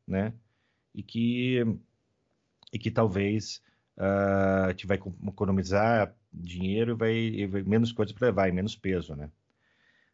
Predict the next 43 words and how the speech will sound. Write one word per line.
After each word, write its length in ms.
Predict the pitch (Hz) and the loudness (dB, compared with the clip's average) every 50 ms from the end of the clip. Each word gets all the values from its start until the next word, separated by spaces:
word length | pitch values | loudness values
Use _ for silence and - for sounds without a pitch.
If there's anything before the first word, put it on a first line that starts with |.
| _ _ | _ _
Pra 120 | _ 101 107 | _ -4 -4
quem 300 | 101 - 131 147 160 156 | -2 -2 -2 -2 0 0
não 140 | 151 147 123 | 0 0 0
sabe, 320 | - - 120 127 120 135 | 2 2 0 2 2 0
o 100 | 131 131 | 0 0
I 60 | 127 117 | 0 0
T 140 | 117 120 | -2 -6
clamp 400 | 117 113 110 107 113 127 123 - | -6 0 2 2 2 2 2 -2
é 80 | 143 131 | -4 -4
como 160 | - - 135 | -2 -4 -6
se 40 | - | -2
fosse 220 | - 143 139 - | -2 -2 -2 -2
uma 160 | 147 135 143 139 | 0 0 0 -2
piranha, 420 | - - 151 147 135 131 113 98 | 0 -4 -2 0 2 2 2 0
sabe? 160 | 95 113 110 | 0 -2 -4
Uma 60 | 110 | -2
piranha 200 | - 120 113 113 107 | 0 0 2 2 0
de 40 | 98 | 0
cabelo, 480 | - 104 92 87 107 120 123 107 92 | -2 -4 -4 -2 0 0 0 0 -2
assim. 320 | 87 - - 131 135 131 127 - _ _ _ _ _ _ _ _ _ _ _ | -4 -4 -4 -4 -4 -4 -6 -10 _ _ _ _ _ _ _ _ _ _ _
Só 100 | - 110 | -6 -4
que 80 | 113 | -2
uma 80 | 123 123 | -2 -4
piranha 300 | 120 127 123 123 135 143 | -2 0 0 2 2 0
é 20 | |
feita 260 | 143 - 147 131 - | 0 -2 -4 -2 -2
pra 160 | - - 143 135 | -2 -4 -4 -4
fechar 260 | - 143 - - 143 | -4 -4 0 0 -2
a 40 | 147 | 0
pele. 420 | - - 120 127 120 104 80 - _ _ _ _ _ _ _ _ _ _ _ _ _ _ _ _ _ _ _ - | 0 0 2 2 0 -2 -6 -10 _ _ _ _ _ _ _ _ _ _ _ _ _ _ _ _ _ _ _ -16
Então, 200 | 104 - - 104 | -12 -6 -4 -4
eles 120 | 107 - 104 | -4 -4 -6
têm 240 | - 123 117 110 110 | -6 -4 -2 -2 -2
os, 140 | 104 95 | -4 -6
têm 120 | _ - 110 | _ -4 -4
os 100 | 110 98 | -2 0
dentinhos 380 | 113 110 104 - 113 117 107 | 0 -2 -2 0 0 0 0
bem 240 | 95 85 98 123 143 | 0 0 0 0 0
finos, 380 | 139 - 117 127 143 135 117 - | -2 -2 -2 -2 -2 -2 -2 -2
como 160 | - 104 92 | -4 -4 -6
se 80 | - - | -4 -4
fossem 240 | 104 104 - - | -6 -4 -2 -2
agulhas, 560 | 92 78 78 87 117 147 156 131 110 - - | -4 -4 -2 0 0 2 2 0 -2 -4 -8